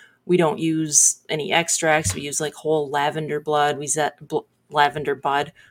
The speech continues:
We zest, um, lemons, um, oranges. We use ginger root.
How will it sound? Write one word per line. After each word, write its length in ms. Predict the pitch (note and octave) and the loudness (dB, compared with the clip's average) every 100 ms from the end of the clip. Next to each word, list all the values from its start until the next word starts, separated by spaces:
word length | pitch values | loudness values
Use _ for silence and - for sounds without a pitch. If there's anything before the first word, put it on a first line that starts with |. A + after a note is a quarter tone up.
| _ | _
We 120 | E3 | -2
zest, 500 | D#3+ E3 D3+ - - - | 2 2 4 2 0 -2
um, 240 | C#3+ D3 | -4 -4
lemons, 640 | D#3 D#3+ D#3+ D#3 D#3 D#3 - | 0 0 0 -2 -2 -2 -2
um, 260 | - E2 - | -4 -10 -8
oranges. 580 | D3+ D3+ D#3 D#3 D3+ D3 | -4 -4 -2 -2 -4 -4
We 80 | D3 | -10
use 360 | D3 D3 - | -10 -2 -2
ginger 520 | - E3 D#3+ C#3+ D3+ C#3 | -2 -2 -2 -4 -6 -4
root. 360 | D3+ D3 - | -2 -2 -2